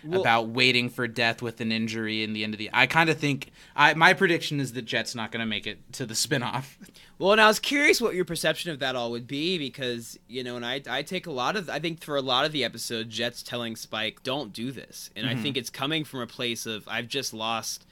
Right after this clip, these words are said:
Speaker 1: over half of the people that are in my life, and I don't wanna lose this one." But like you said, Jet kinda by the end is like,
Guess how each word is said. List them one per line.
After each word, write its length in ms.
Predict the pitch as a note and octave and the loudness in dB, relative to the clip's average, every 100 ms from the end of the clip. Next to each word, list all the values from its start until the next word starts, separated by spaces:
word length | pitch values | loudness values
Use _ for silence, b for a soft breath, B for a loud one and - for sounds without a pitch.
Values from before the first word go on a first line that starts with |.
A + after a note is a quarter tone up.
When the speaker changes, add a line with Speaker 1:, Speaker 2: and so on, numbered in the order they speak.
| b b b b | b b b b
Speaker 1:
over 320 | B2+ D#3+ D3+ | -2 0 0
half 300 | C3 C3+ C#3 | 4 4 4
of 40 | C3 | 0
the 80 | A#2 | -6
people 380 | C3 B2 G#2+ | -4 -4 -4
that 140 | G2+ G#2 | -6 -6
are 180 | G2+ E2+ | -4 -6
in 120 | G#2 | -6
my 100 | F#2+ | -6
life, 380 | F#2 F2+ C2+ - | -6 -8 -10 -12
and 140 | F2 G2 | -8 -6
I 140 | G2+ | -6
don't 220 | G2 A2 | -6 -10
wanna 200 | F2+ G2 | -8 -8
lose 260 | G2 G2 F#2 | -8 -8 -8
this 220 | G#2 - | -8 -8
one." 160 | F#2+ F#2+ | -8 -8
But 100 | F2+ | -6
like 160 | A2 | -6
you 80 | A2+ | -6
said, 240 | - A2+ | -4 -6
Jet 240 | A2 A2 - | -4 -4 -4
kinda 240 | A#2 A2+ | -4 -4
by 220 | G2+ G#2 | -4 -4
the 160 | G#2 G#2 | -2 -4
end 120 | G#2+ | -4
is 120 | G2 | -6
like, 260 | G2 F2+ | -8 -10